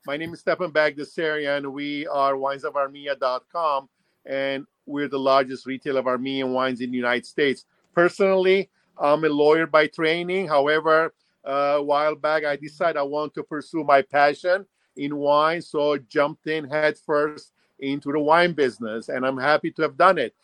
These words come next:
Uh, we are importers, we are distributors, and we are online retailers of wines, Armenian wines and French wines and other wines as well. But one of our main focal points are Armenian wines, and, uh,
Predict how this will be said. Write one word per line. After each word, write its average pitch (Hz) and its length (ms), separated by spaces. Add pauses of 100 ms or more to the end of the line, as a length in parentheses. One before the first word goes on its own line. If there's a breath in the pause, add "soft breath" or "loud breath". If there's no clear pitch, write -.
(220)
Uh, 135 380
we 139 160
are 131 260
importers, 185 760
we 135 120
are 131 160
distributors, 175 800
and 139 180
we 143 140
are 139 180
online 143 440
retailers 117 800 (360)
of 131 360
wines, 135 560
Armenian 165 460
wines 156 460
and 131 260 (260)
French 165 300
wines 147 500
and 135 120
other 156 240
wines 143 320
as 127 120
well. 180 280
But 143 240 (240)
one 156 160
of 160 80
our 156 120
main 156 300
focal 202 540 (160)
points 143 420 (240)
are 143 140
Armenian 165 500
wines, 113 440
and, 135 720
uh, 135 380